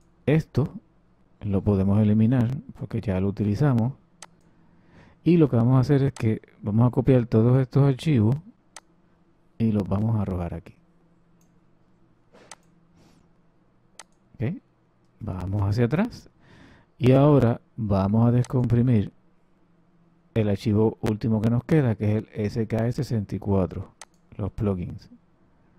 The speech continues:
Descomprimimos. Vamos a la carpeta, lo abrimos. Vamos a esta carpeta que dice S K E E. Y esta carpeta que dice S K S E,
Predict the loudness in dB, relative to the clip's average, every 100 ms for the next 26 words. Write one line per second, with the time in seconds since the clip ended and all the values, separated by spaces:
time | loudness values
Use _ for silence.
0 | _ _ _ -12 -12 -8 -8 -6 0 0
1 | 0 -2 -6 -20 _ _ _ -20 -20 -20
2 | _ _ _ _ _ _ _ _ _ _
3 | _ _ _ _ -4 -2 2 2 2 0
4 | -2 0 -2 0 0 0 0 0 0 -2
5 | -8 -20 -20 _ _ _ _ _ _ _
6 | -2 0 2 2 0 -2 -2 -2 -2 -4
7 | -4 -2 -4 -2 -4 -4 -4 -4 -2 -2
8 | 0 -2 -2 -2 0 0 0 -2 -8 -20
9 | _ -20 _ _ _ _ _ _ _ _
10 | -4 0 2 0 -2 0 0 2 0 0
11 | -2 -4 -10 _ _ -6 -6 -4 -2 -2
12 | 0 -2 0 0 0 0 0 0 -2